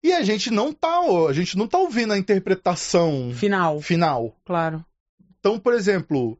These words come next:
Speaker 1: teve várias músicas ali que a gente ouviu a, a base, por exemplo, o Xande, só ouvi com o disco lançado.
Speaker 2: Ah, você não tinha escutado
Speaker 1: Eu
Speaker 2: antes?
Speaker 1: não ouvi, não ouvi antes, cara. Não ouvi antes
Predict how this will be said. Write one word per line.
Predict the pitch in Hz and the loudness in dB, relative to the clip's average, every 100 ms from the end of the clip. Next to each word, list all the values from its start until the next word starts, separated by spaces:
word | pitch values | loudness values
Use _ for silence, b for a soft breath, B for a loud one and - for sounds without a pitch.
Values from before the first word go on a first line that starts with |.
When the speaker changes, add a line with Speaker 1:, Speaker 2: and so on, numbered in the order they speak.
| _ | _
Speaker 1:
teve | 165 165 | 0 2
várias | 143 220 269 202 | 2 4 2 2
músicas | 202 208 - 175 | 0 0 0 0
ali | 175 180 | 0 0
que | 233 | -2
a | 202 | -2
gente | 233 262 | -2 0
ouviu | 247 180 214 208 | 0 0 0 2
a, | 185 175 147 | 0 0 -2
a | 131 | 0
base, | 123 165 233 202 151 | 2 2 0 -2 -2
por | - | -2
exemplo, | 151 135 117 135 | -2 -2 -4 -6
o | |
Xande, | 127 - 170 233 208 120 104 _ _ _ _ | -4 0 2 2 -2 -4 -6 _ _ _ _
só | - 190 | 0 2
ouvi | 220 185 180 226 294 - _ _ _ | 2 0 0 0 -4 -12 _ _ _
com | 247 | 0
o | 240 | 0
disco | 226 - | -2 0
lançado. | 302 349 - 190 190 120 107 _ _ _ b b b | 0 0 0 0 0 -4 -10 _ _ _ b b b
Speaker 2:
Ah, | 202 262 | -6 -4
você | 262 | -2
não | 254 | -2
tinha | - 262 | -2 -6
escutado | - _ 233 233 170 | -6 _ -6 -2 2
Speaker 1:
Eu | 180 | 2
Speaker 2:
antes? | 247 | 2
Speaker 1:
não | 254 | 2
ouvi, | 302 226 220 277 277 _ | 2 0 0 -2 -4 _
não | 185 | -2
ouvi | 254 226 | 0 0
antes, | 262 247 277 - | 0 0 -2 -4
cara. | - 139 107 92 - - | -2 -2 -2 -10 -16 -6
Não | 180 | -4
ouvi | 262 202 240 | -2 -2 -2
antes | 214 233 - | -2 -6 -10